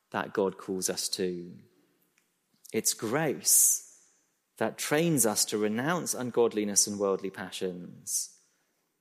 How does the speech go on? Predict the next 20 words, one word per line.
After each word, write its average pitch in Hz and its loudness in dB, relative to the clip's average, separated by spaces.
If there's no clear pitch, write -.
and 107 -2
to 110 -2
live 107 6
self-controlled, 117 0
upright, 104 -2
and 104 -8
godly 104 4
lives 90 -4
in 98 -4
the 92 -2
present 95 -4
age. 90 -12
How 160 0
do 180 0
you - 2
train 127 -2
your 92 0
life, - -4
your 107 4
desires, 98 0